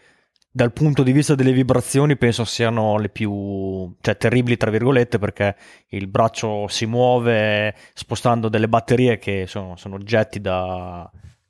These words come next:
circa duecento chili ciascuna,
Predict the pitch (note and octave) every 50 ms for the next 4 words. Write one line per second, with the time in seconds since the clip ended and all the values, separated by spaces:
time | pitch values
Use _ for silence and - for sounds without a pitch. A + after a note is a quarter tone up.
0 | _ _ - - C3 A2+ - - A2+ A2 A#2+ A2+ - - B2 A2+ - A2+ - A#2+
1 | A2+ B2 A#2+ A#2 A2+ A2 A2 G#2+ G#2 G#2 G#2 G2+ G#2 G#2 - C#3 C3 - - -
2 | A#2 A#2 C3 C3+ C3+ B2+ B2 B2